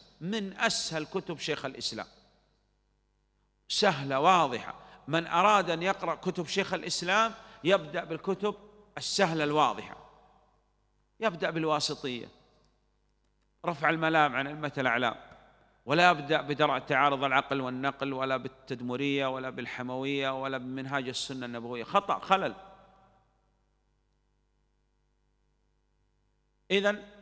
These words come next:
هذه الواسطية تحتوي على القسم الأول مقدمة، القسم الثاني الأدلة من القرآن، القسم الثالث منزلة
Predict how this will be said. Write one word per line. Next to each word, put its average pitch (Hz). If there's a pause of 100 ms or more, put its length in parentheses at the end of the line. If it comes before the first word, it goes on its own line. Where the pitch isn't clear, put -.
(180)
هذه 202
الواسطية 160
تحتوي 156
على 123 (1040)
القسم 180
الأول 214
مقدمة، 117 (1120)
القسم 180
الثاني 202
الأدلة 196 (160)
من 165
القرآن، 160 (720)
القسم 175
الثالث 214 (920)
منزلة 165